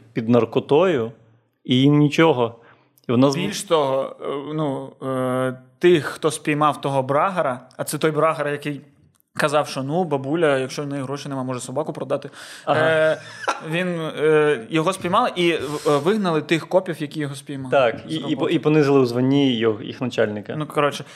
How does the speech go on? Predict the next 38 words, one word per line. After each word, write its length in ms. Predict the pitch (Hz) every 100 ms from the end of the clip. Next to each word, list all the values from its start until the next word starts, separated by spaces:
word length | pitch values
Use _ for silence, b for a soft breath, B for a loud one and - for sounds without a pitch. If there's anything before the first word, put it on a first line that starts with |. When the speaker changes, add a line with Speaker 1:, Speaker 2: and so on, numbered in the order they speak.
| B 107
Speaker 2:
А, 340 | 160 160 160 - -
а 80 | -
то 180 | - 233
Ф 180 | 196 -
другий, 280 | 170 226 214
то 120 | 170
Ю-, 300 | 170 170 151
Ю-, 220 | 151 165
Юрченко. 640 | 147 160 180 - 156 143 135
Speaker 1:
Юрченко, 440 | 131 120 123 113
так. 180 | 110 110
Speaker 2:
Юрченко, 420 | 165 202 175 151
який 280 | 160 170 190
до 140 | 156 165
того 260 | 180 175
був 200 | 156 160
відомий 320 | 160 160 160
тим, 160 | 156 156
що, 140 | -
е, 540 | 147 147 143 139 147 135
у 180 | 135 147
Львові 720 | 147 151 143 135 135 131 127
в 140 | 127
магазині 760 | 139 135 139 131 131 131 127 131 -
пиво 260 | 190 240 214
вкрав. 440 | - 185 185 185 - B
Speaker 1:
Так, 340 | 147 131 123
так. 360 | - 131 123 - - _ _ -
Speaker 2:
Так, 220 | 233 254
і 40 | 185
в 60 |
цілому. 240 | 175 226 -
Ну, 80 | 247
слухай, 340 | 359 - - -
репутація, 440 | 214 220 330 294
репутація, 500 | 240 277 294 220 180 -
а 120 | 202
Трамп? 480 | 202 170 175 196